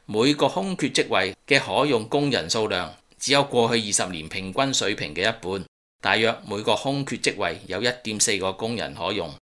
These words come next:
美國商會總裁蘇珊娜克拉克 Susanna Clark 喺一份聲明中表示，工人短缺係真實存在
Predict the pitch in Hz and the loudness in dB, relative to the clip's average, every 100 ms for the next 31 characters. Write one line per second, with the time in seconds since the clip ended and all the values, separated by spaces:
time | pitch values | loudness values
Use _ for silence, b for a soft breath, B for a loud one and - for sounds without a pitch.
0 | _ _ _ _ - 87 117 131 170 160 | _ _ _ _ -8 -2 0 2 4 4
1 | 147 139 131 151 107 82 80 _ - 151 | 4 2 0 0 -2 -2 -6 _ -2 0
2 | 156 165 156 131 78 160 - 139 139 156 | 2 4 2 2 -2 -2 0 2 2 0
3 | - - - 104 135 131 123 - 165 127 | -4 -4 -4 0 0 2 -2 0 2 2
4 | - _ - 117 127 104 95 131 110 82 | 0 _ 0 2 2 2 2 2 -2 -6
5 | 92 127 113 110 113 90 76 _ - 185 | -4 -4 -2 0 0 -4 -8 _ -4 0
6 | 170 95 78 113 147 139 - - - - | 0 0 -2 -2 0 -2 -4 -8 -10 -2
7 | 135 135 113 - - 80 101 | 0 0 -2 -2 -6 -6 -4